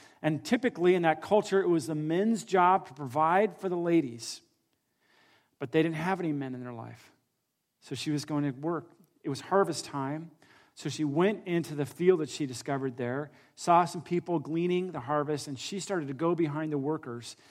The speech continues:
and try to bend down and get whatever seed she possibly could so that they could eat that night.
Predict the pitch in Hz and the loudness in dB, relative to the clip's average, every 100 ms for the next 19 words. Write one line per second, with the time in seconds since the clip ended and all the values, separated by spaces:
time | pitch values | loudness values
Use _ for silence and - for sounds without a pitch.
0 | - _ 135 - 175 160 117 _ - 196 | -20 _ -12 -2 0 0 -6 _ -4 -2
1 | 175 151 151 139 139 139 160 175 - 180 | 0 0 -2 -2 -4 -2 -2 -4 -6 -4
2 | 175 - 143 - 156 135 165 151 - 139 | -4 -6 -10 -4 -4 -4 -10 -8 -6 -6
3 | 135 143 131 135 143 143 190 170 147 147 | -6 -6 -4 -4 -4 -6 -4 -4 -4 -6
4 | 135 - 131 131 | -6 -6 -12 -12